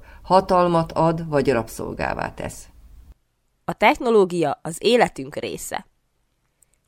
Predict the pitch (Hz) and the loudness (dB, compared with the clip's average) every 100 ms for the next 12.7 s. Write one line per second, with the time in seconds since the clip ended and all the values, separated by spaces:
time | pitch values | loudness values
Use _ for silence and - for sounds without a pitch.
0 | _ 233 311 214 185 185 175 185 180 165 | _ 2 2 2 2 0 -2 -2 0 0
1 | 165 - 160 156 - 185 180 175 170 170 | -2 -4 -8 -8 -6 -4 0 0 2 0
2 | 175 180 190 - _ _ _ 180 185 170 | -2 -4 -4 -8 _ _ _ 2 4 4
3 | 165 175 165 180 180 170 - 156 156 151 | 2 -4 -2 0 0 0 -2 0 -2 -6
4 | 156 - - 175 170 160 160 190 180 151 | -8 -10 -2 2 2 0 0 0 0 -6
5 | 143 147 143 - 151 160 - _ _ _ | -6 -8 -12 -8 -6 -6 -8 _ _ _
6 | _ _ - 180 - 302 294 247 226 196 | _ _ -8 -6 0 0 0 -2 0 -2
7 | - 170 160 - 208 196 - 175 165 - | -2 -2 -2 0 2 2 2 0 0 -4
8 | 160 156 _ _ - 302 220 190 180 170 | -10 -12 _ _ 2 4 4 2 0 -6
9 | 143 143 214 240 220 202 185 175 165 151 | -8 -2 2 4 4 2 -2 -2 -2 -4
10 | 139 - 175 165 - 185 - _ _ _ | -6 -6 -2 -2 0 -2 -4 _ _ _
11 | _ - 302 311 233 - 170 165 - - | _ -4 0 4 2 2 -8 -10 -12 -2
12 | 185 180 175 160 - 185 - | -2 0 0 0 -2 -6 -6